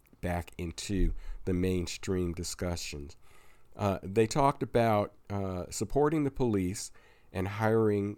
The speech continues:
uh, as many as two hundred thousand new officers for police forces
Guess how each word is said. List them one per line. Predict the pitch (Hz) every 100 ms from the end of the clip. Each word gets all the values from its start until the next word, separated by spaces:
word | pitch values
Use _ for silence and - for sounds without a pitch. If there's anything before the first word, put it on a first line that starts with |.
| -
uh, | 98 92 92 87 71
as | - 95 90
many | 104 104
as | 92
two | - 135
hundred | 120 104 -
thousand | 101 101 95 95 87 - - _ -
new | 92 101 107 101 -
officers | 104 107 101 - 90 87 87 -
for | 98 92
police | - 90 98 -
forces | 90 90 - 85